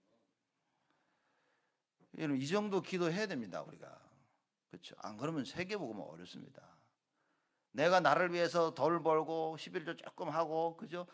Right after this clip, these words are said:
헌금도 조금 하고, 이거 가지고는 세계복음만 택도 못합니다. 그렇죠? 하나님이 필요하실 때 하나님의 것을. 그 제가 보면서 무슨 생각을 좀 하냐면, 우리, 우리 성경 좀 보면서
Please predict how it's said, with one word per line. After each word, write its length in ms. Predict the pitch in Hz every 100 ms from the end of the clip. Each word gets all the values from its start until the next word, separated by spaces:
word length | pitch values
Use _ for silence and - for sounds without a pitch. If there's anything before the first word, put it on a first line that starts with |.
| -
헌금도 340 | 185 170 160
조금 440 | 165 - 185 190 165
하고, 260 | 160 156 - _ _ _
이거 200 | - 90
가지고는 300 | 92 90 104
세계복음만 640 | - 151 180 147 92 85 - _
택도 300 | - - -
못합니다. 500 | 233 - _ _ _ _ _ _ _ _ _ _ _ _
그렇죠? 220 | _ - _ _ _ _ _ _
하나님이 420 | 156 165 170 170
필요하실 520 | - 214 202 156 165
때 80 | 143
하나님의 420 | 135 160 139 123
것을. 260 | - - - _ _ _ _ _ _ - -
그 120 | - 156
제가 260 | 139 180
보면서 280 | 156 160 160
무슨 320 | 123 - 170
생각을 280 | 220 220 170
좀 120 | 123
하냐면, 400 | 117 104 101 95 - - - - - _ _ _ _ _ _ _ _ -
우리, 140 | 151
우리 320 | 135 160 156 -
성경 420 | 202 220 214 190
좀 140 | 156
보면서 680 | 123 113 98 90 113 - -